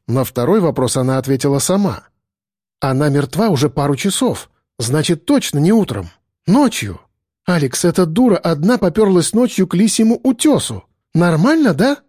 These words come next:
Алекс ничего не ответил. Он осматривал тело.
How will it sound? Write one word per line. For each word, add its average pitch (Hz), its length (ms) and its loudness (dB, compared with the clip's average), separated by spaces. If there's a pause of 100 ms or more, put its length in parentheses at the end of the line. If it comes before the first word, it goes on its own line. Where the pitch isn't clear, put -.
(840)
Алекс 185 360 0
ничего 156 360 2
не 170 80 2
ответил. 180 640 -2 (240)
Он 131 140 0
осматривал 139 580 0
тело. 151 400 -4